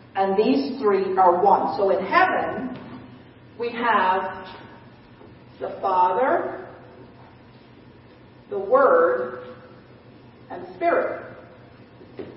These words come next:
Okay? And the three are one. Okay? And,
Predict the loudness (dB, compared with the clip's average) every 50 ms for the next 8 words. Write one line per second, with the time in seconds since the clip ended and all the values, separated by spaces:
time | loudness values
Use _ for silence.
0 | -20 -20 -20 -20 -20 -20 -18 -12 -8 -6 -6 -6 -6 -8 -12 -14 -16 -20 -20 -20
1 | -20 -10 -4 -2 -2 0 0 -2 -2 -4 -4 -2 -2 -2 0 0 0 0 0 0
2 | 0 0 0 0 -2 -4 -8 -10 -14 -16 -18 -20 -20 -20 -20 -20 -20 -20 -20 -20
3 | -20 -20 -20 -20 -20 -20 -20 -20 -20 -20 -20 -20 -20 -12 -8 -4 -4 -4 -4 -4
4 | -6 -10 -12 -16 -18 -20 -20 -20 -20 -20 -20 -20 -20 -20 -20 -20 -14 -2 2 4
5 | 6 6 6 4 4 4 2 2 2 2 2 0 0 0 -2 -4 -4 -4 -6 -8
6 | -8